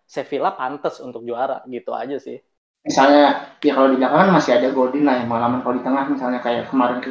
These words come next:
Speaker 2: situasinya masih ada Pirlo sih, sekelas Pirlo ya, itu kayaknya masih oke lah.
Speaker 1: Heeh, heeh.
Speaker 2: Tapi
Speaker 1: Betul,
Speaker 2: kalau
Speaker 1: betul.
Speaker 2: Brozovic hancur banget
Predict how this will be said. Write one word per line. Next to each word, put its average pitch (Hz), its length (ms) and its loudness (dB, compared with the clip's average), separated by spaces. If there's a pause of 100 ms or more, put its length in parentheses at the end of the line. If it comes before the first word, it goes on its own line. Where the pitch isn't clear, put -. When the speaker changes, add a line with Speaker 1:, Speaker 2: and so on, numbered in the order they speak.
Speaker 2:
situasinya 127 480 -2
masih 127 160 0
ada 127 160 0
Pirlo 143 400 0
sih, 185 240 0 (400)
sekelas - 400 2
Pirlo 175 320 4
ya, 143 320 4
itu 180 240 0
kayaknya 156 240 2
masih 135 480 0
oke 143 240 -4
lah. 120 240 -4 (920)
Speaker 1:
Heeh, 151 320 -6
heeh. 139 320 -6
Speaker 2:
Tapi - 320 -16
Speaker 1:
Betul, - 160 2
Speaker 2:
kalau 135 240 4
Speaker 1:
betul. 127 40 -2 (120)
Speaker 2:
Brozovic 135 380 -2 (100)
hancur 131 320 -6
banget 120 560 0